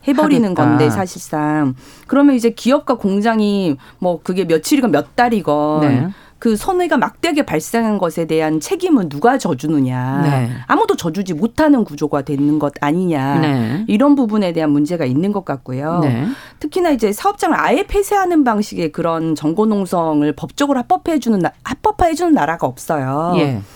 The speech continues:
Speaker 1: 그래서 다른 나라들은 대체로 그런 파업을 허용하는 범위를 넘어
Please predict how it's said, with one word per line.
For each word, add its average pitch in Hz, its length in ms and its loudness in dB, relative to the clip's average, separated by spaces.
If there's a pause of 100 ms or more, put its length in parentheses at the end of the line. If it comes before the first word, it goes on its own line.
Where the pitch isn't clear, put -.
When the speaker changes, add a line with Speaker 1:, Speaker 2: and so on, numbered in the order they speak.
(320)
Speaker 1:
그래서 247 520 2 (240)
다른 254 240 4
나라들은 233 460 2
대체로 175 920 0 (280)
그런 220 640 2
파업을 359 640 0
허용하는 381 520 0
범위를 240 400 4
넘어 160 640 2